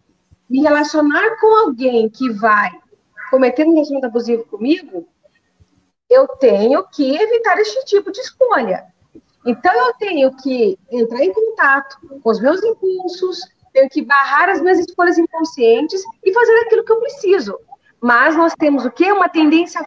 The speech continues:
forte a cair numa zona de conforto. Tá ruim assim? Ah, mas eu tenho alguém pra ir numa festa, eu tenho um marido pra apresentar pra sociedade, a minha família julga uma pessoa que se separa,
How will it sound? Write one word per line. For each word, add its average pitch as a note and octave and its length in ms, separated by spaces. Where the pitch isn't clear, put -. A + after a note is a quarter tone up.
forte D#4 360
a G#4 100
cair D#4+ 320
numa F4+ 260
zona D4+ 140
de D4+ 100
conforto. G#4+ 600
Tá F#4 100
ruim G4+ 580
assim? D#4 560
Ah, D#4 240
mas C#4+ 220
eu F#4 100
tenho G#4+ 280
alguém F#4+ 380
pra E4+ 120
ir D#4 60
numa C#4 200
festa, C#4 720
eu G#3+ 100
tenho A#3+ 200
um B3+ 40
marido A#3+ 320
pra A3+ 100
apresentar A3 380
pra G#3+ 120
sociedade, B3 920
a A3+ 100
minha C4+ 260
família B3+ 580
julga A3+ 440
uma A3 160
pessoa A3 380
que - 80
se B3 140
separa, C4 800